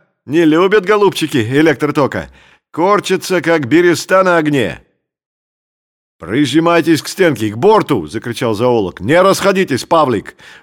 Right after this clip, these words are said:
Павлик, где же ты?» «Арсен Давидыч!» опять послышался ровный голос Цоя. «Без перчаток скворечна здесь мало полезен.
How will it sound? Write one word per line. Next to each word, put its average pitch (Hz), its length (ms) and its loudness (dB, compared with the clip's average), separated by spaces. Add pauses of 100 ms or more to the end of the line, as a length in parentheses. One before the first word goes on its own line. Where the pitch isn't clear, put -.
Павлик, 165 560 4
где 131 360 2
же 156 160 2
ты?» 135 360 0 (760)
«Арсен 165 480 -2
Давидыч!» 170 500 0 (400)
опять 110 320 -4
послышался 120 680 -6
ровный 123 360 0
голос 120 340 -2
Цоя. 107 420 -4 (560)
«Без 156 220 -2
перчаток 180 560 -2
скворечна 160 560 -2
здесь 147 240 -2
мало 170 300 0
полезен. 120 480 -2